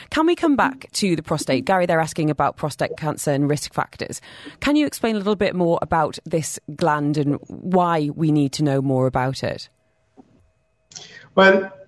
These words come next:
Speaker 2: prostate is actually part of the reproductive system. It's a gland, but closely related to the urinary system because it lies at the base, uh, under the, uh, base of the bladder,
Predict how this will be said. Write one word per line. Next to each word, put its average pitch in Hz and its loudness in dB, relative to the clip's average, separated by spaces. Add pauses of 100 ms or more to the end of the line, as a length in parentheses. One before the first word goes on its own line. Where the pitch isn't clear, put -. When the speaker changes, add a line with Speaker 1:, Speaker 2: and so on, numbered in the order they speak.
Speaker 2:
prostate 226 8
is 180 2
actually 180 4
part 180 6
of 143 -2
the 151 4
reproductive 156 4
system. 135 2
It's 135 2
a 165 6
gland, 165 6 (320)
but 196 4 (300)
closely 226 8
related 208 10
to 180 6
the 170 8
urinary 190 10
system 185 4
because 165 4
it - -2
lies 190 6
at 156 0
the 156 4
base, 185 8 (320)
uh, 147 4
under 165 8
the, 156 6
uh, 151 2
base 180 8
of 151 4
the 160 4
bladder, 156 4